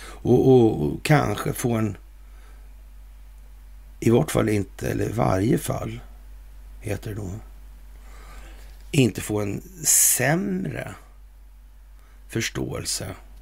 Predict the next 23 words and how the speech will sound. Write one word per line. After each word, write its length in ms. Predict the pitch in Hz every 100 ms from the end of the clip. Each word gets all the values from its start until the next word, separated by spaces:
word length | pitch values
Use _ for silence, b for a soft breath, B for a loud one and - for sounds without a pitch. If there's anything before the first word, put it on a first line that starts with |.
| - - - B B B B
för 160 | 113
andra 460 | - 139 92 104 -
människors 840 | 113 104 - - - - - - - - b b
känsloupplevelse. 1120 | - - - - - - - - - - - - - - - - - - - B B B
Sen 220 | - 113
kan 140 | 131
man 120 | 151
naturligtvis, 600 | 170 175 127 - 113 110 - - - - b b b
för 120 | -
att 100 | -
slippa 720 | - - - - - - -
det 80 | 151
här 220 | - -
trasslet 1000 | - - - - - - - - - - - - - B B B B B B
med 140 | 110
att 100 | -
tänka 520 | - 139 - - -
på 140 | - 57
sig 160 | -
själv 600 | - - - - - -
och 540 | - - 101 98 101 - -
sina 320 | - - 104 107
egna 680 | 123 113 - 92 - -